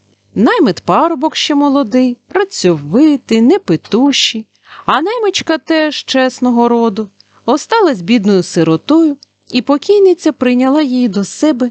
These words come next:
як рідну дитину. За Павлусем і їм добре жилось. Було чим-небудь йому угодять, то стара й дякує, і грошей їм дає, і добру одежу. А часом за наймита скотину у поле вижене,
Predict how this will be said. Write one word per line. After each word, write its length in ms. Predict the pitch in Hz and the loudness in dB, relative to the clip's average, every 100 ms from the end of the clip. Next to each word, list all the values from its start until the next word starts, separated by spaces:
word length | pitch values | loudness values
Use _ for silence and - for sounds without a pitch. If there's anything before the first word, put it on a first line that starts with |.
| - | -4
як 300 | 180 190 - | -2 -2 -2
рідну 420 | 165 247 269 247 | 0 2 2 0
дитину. 680 | 226 214 196 156 156 147 156 - _ _ _ _ - | 0 -2 0 0 0 -2 -8 -12 _ _ _ _ -4
За 240 | 185 254 | -2 0
Павлусем 640 | 262 294 285 349 - 285 247 - | -2 -2 0 0 2 0 0 0
і 180 | 302 226 | 0 2
їм 260 | 226 233 | 2 2
добре 320 | 214 233 220 | 2 0 0
жилось. 680 | 208 180 214 196 208 - _ _ _ - - | 0 -2 -2 -2 -6 -10 _ _ _ -20 -2
Було 260 | 262 311 | 2 2
чим-небудь 680 | 311 - 277 269 262 262 - | 0 0 2 2 0 -2 -2
йому 320 | 240 240 247 - _ _ _ - | -2 -2 -2 -6 _ _ _ 0
угодять, 640 | 302 320 392 196 - - _ - | 2 2 2 -2 -8 -16 _ -4
то 140 | 302 | -4
стара 300 | - 339 381 | -2 -2 0
й 120 | 311 151 | -2 -2
дякує, 520 | 165 185 269 - 240 233 _ | -2 0 -2 -4 -6 -6 _
і 80 | 381 | 0
грошей 680 | 311 214 175 - 175 214 285 | 2 2 -2 -2 0 2 2
їм 220 | 294 269 | 2 0
дає, 400 | 254 262 240 247 - | 0 -2 -2 -4 -8
і 140 | - 170 | -6 -2
добру 380 | 170 285 226 170 | 2 0 2 0
одежу. 640 | 156 156 160 220 233 220 - _ _ - | 0 -2 0 0 -2 -8 -10 _ _ -4
А 140 | 170 | -4
часом 720 | - - 151 175 220 285 185 - - - | -4 -4 -2 -2 -2 -2 -2 -6 -20 -8
за 260 | 180 180 208 | -4 0 0
наймита 520 | 175 170 214 233 233 | 0 0 0 0 -2
скотину 600 | 226 - 226 220 226 226 | -4 -4 -2 2 2 2
у 80 | 214 | 0
поле 380 | - 175 240 240 | 2 2 2 0
вижене, 560 | 208 233 202 214 208 | 0 0 0 -4 -4